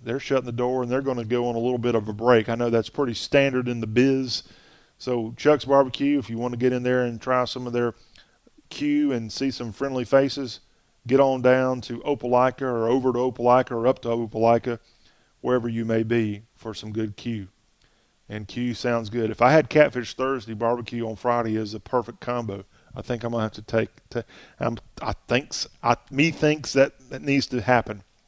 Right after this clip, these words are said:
Travel Taz Tilly on Twitter.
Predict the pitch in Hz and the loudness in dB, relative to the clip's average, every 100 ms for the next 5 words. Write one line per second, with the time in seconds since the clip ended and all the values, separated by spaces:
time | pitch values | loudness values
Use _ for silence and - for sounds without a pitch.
0 | _ _ _ - - - - - 185 196 | _ _ _ -20 -20 -20 0 8 10 10
1 | 196 175 175 185 180 170 - 190 190 143 | 6 4 4 6 2 -2 0 4 6 4
2 | 127 120 107 131 147 175 | 4 0 -2 -2 0 -2